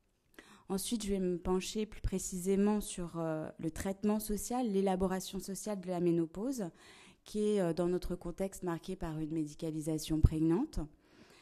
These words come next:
Et dans une perspective interactionnix-, interactionniste, pardon, je vais analyser la consultation médicale comme un espace d'apprentissage, au sens, euh, Candon Becker,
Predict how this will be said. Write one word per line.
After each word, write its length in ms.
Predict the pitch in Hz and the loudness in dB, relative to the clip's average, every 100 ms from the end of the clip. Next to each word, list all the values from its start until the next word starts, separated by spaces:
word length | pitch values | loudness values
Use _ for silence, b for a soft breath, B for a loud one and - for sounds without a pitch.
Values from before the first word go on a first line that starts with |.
| B B B | B B B
Et 160 | - 202 | -2 0
dans 180 | 202 190 | 4 2
une 180 | 180 185 | 2 2
perspective 560 | 185 175 190 - 214 | 2 2 -2 -4 -2
interactionnix-, 1120 | 208 185 175 175 170 - 165 175 277 - - - | 0 0 -2 -4 -6 -4 0 2 2 -2 -10 -8
interactionniste, 1200 | - 190 185 - - 185 180 170 - 175 220 - - | 0 0 -2 -12 -8 -6 -4 -6 -2 0 0 -2 -12
pardon, 340 | 170 160 214 - B B B 226 | -8 -6 -6 -8 B B B -12
je 140 | - | -4
vais 60 | 196 | 2
analyser 580 | 214 214 208 196 196 254 | 4 2 0 -4 -2 0
la 160 | 226 | 0
consultation 840 | 180 214 196 - - 202 190 226 220 | -2 -2 -4 -8 -4 -4 -2 0 2
médicale 720 | 196 170 - 180 247 240 185 - | 0 -4 -6 -2 0 0 -4 -4
comme 200 | 208 190 | 0 4
un 120 | 180 | 4
espace 460 | 180 - 208 214 175 | 4 0 -2 -2 -2
d'apprentissage, 920 | 175 - 190 170 170 - 180 247 202 160 - _ - | 0 2 0 -4 -8 -4 -2 -2 -4 -6 -10 _ -14
au 80 | 175 | -10
sens, 400 | - 175 170 - | -4 -4 -4 -4
euh, 100 | 165 | -2
Candon 360 | 160 165 165 | 4 4 4
Becker, 380 | 165 156 156 170 | 0 0 -6 -8